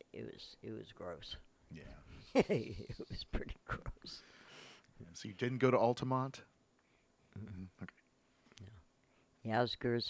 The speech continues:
Speaker 1: Farm. That was about as far as I made it.
Speaker 3: <laughs> So, 'cause that's what I was thinking when you asked about the weeks after.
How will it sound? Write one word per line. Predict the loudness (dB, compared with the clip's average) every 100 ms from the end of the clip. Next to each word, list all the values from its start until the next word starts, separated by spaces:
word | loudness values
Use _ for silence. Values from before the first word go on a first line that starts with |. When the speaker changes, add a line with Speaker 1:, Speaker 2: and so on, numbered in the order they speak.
| -4
Speaker 1:
Farm. | -4 -4 -8 -14 _ _ _ -12
That | -8 -8
was | -8 -8
about | -6 -6
as | -6 -8
far | -6 -4
as | -4 -4
I | -6
made | -4 -6 -6
it. | -10 _ _ -8
Speaker 3:
<laughs> | -6 -6 -2 -2 0 -4 -4 -18 -18 _ _ _ -20 -20 -20 _ -20 _ -20 -16 -16 -14 -12
So, | 2 6
'cause | 6 2 -16 -8 -2
that's | 2
what | 6
I | 8
was | 6
thinking | 4 2 2 -2
when | -2 2
you | 8
asked | 8 8
about | 2 2
the |
weeks | 0 -4 -2
after. | -2 0 -2 -4 -8